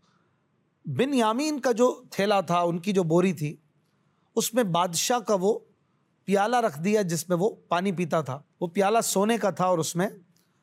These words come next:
جواہرات جڑے ہوئے تھے۔ اس وقت اس پیالے سے غلہ وغیرہ بھرنے کا کام لیا جاتا تھا۔ قافلہ کنعان جانے کے ارادے سے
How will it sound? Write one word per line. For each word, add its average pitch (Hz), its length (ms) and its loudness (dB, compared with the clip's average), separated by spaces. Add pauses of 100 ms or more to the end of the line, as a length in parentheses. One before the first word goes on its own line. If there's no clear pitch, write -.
(180)
جواہرات 165 760 0
جڑے 165 260 2
ہوئے 160 260 2
تھے۔ 123 180 -12 (1300)
اس - 200 0
وقت 247 380 -4
اس - 200 -8
پیالے 214 360 2
سے 220 260 0 (640)
غلہ 190 640 0 (120)
وغیرہ 175 340 2
بھرنے 160 360 0
کا 170 120 0
کام 165 360 -4 (500)
لیا 175 220 2
جاتا 135 320 -2
تھا۔ 131 180 -12 (1080)
قافلہ 196 500 0 (260)
کنعان 175 420 2
جانے 156 280 0
کے 160 140 0
ارادے 151 260 0
سے 143 240 -2